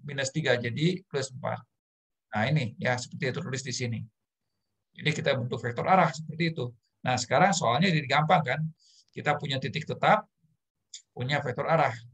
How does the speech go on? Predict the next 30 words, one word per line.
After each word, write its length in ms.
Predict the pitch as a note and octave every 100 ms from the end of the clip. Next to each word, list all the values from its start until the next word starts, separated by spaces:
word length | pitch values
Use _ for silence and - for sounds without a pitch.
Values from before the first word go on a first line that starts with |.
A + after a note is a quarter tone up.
| _
Rumus 320 | D3 C#3+ D3+
parametriknya 800 | C#3 C3+ C3+ C3+ D3 - A3+ A3 - _ _ _ _ _ -
di 240 | C3 -
X, 240 | C#3+ - B2+
Y, 80 |
Z, 320 | A#2 D3 A#3+ - A#2+ A#2 - -
koordinat 320 | C3 C3 C3
titik 240 | B2+ -
tetap, 400 | - D#3+ A3 G#3+ - D#3
tetap, 560 | D#3 D#3 - C#3+ - - - - _
dua, 320 | F3+ C#3 B2+
empat, 240 | C3 -
min 160 | C3 A#2+
tiga, 400 | A#2 B2 E3+ - _ _ _ _ _ _ _ _ _ _ _ _ _ _ _ -
plus 480 | F3 A3+ - - - _ _ _ _ _ _ _ _ _ -
satu, 240 | D3+ F3+
lima, 320 | D#3+ C#3+ C3 A#2
empat 240 | F#3+ G3
kali 240 | A#2 A#2 A#2
T, 160 | A#2+ - B2+
ya 80 |
kan? 160 | B2 C#3 C3
Satu 320 | C3 F3+ F#3
min, 240 | D#3 B2+
sorry, 320 | A#2 B2+ - -
satu 320 | A#2 D3 F3
min 80 | D3+
lima, 240 | B2+ B2
empat 320 | A#2+ E3 D#3+
kali 160 | A2+